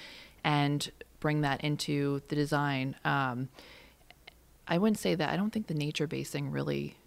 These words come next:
interacts with, they're very separate things. Yeah. But I do think about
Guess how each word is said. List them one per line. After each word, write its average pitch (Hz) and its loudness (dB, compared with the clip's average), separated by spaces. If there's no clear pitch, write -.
interacts 143 -6
with, - -12
they're 160 -2
very 151 -2
separate 135 -8
things. - -8
Yeah. 156 -6
But 147 0
I 160 2
do 170 4
think 165 0
about 143 2